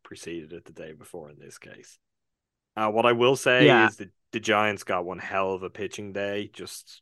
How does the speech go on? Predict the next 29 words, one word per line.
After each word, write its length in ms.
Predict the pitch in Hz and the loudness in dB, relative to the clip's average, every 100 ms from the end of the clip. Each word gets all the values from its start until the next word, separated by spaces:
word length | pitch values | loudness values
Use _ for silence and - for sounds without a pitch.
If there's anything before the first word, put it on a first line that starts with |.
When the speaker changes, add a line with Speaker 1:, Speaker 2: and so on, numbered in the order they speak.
| _ - | _ -14
Speaker 1:
all 260 | 92 95 | -8 -6
around. 400 | 87 90 95 98 | -6 -6 -8 -8
Logan 300 | 95 95 92 | -8 -8 -8
Webb 240 | 90 92 87 | -10 -10 -12
was 120 | - | -16
fantastic 680 | 80 80 98 95 92 101 - | -20 -12 -8 -8 -8 -12 -14
with 100 | 85 | -16
his 100 | 87 | -14
eleven 260 | 87 87 | -14 -14
strikeouts. 880 | 85 - 92 92 101 101 98 - - _ _ _ _ _ _ _ | -16 -12 -12 -12 -12 -12 -14 -18 -20 _ _ _ _ _ _ _
Tyler 340 | - 113 107 95 | 0 4 4 2
Rogers, 800 | 95 104 101 104 104 98 - - _ _ _ _ _ _ _ - | 0 0 -2 -4 -4 -6 -12 -20 _ _ _ _ _ _ _ -12
God, 260 | 147 147 127 | -4 0 2
I 120 | 127 | 2
like 260 | 143 180 170 | 4 2 2
him 240 | 151 147 | -2 0
a 60 | 127 | 4
whole 240 | 127 120 | 4 4
lot 200 | 113 107 | 2 -2
more 220 | 107 104 | -4 -4
than 120 | 98 | -4
his 100 | 92 | -12
brother, 380 | - 101 95 90 | -10 -8 -6 -8
Andrew. 420 | 87 90 92 92 - _ _ _ _ _ | -10 -12 -8 -8 -10 _ _ _ _ _
Um, 720 | 101 98 98 95 95 90 95 95 _ _ - | -6 -2 -2 -2 -4 -6 -12 -20 _ _ -8
that 220 | 127 147 | -6 -2
delivery 720 | 147 113 104 113 117 120 117 | 2 4 4 2 0 0 0
is 180 | 98 - | -4 -6
so 1000 | - - - - 110 107 107 101 98 | -12 -12 -12 -4 0 2 2 0 -2